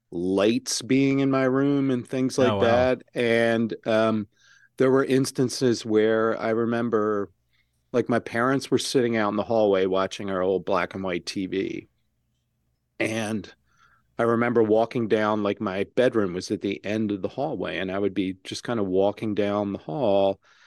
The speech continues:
Speaker 1: and seeing some light in my room, and I would just fall down and, like,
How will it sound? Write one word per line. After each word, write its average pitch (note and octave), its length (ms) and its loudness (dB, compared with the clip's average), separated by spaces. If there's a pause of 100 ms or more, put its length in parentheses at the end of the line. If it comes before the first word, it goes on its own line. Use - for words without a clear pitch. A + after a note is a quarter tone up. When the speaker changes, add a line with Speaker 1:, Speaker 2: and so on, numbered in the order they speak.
(420)
Speaker 1:
and A2+ 240 -2
seeing A#2+ 400 2
some G#2 240 -4
light G2 480 2 (100)
in A2 160 -4
my G2 140 -2
room, D#3 680 -2 (120)
and A#2 280 0
I A#2+ 160 2
would C3 220 4
just - 400 -4
fall A2 480 0
down G#2 760 -6
and, G2+ 220 -4
like, F#2 340 -6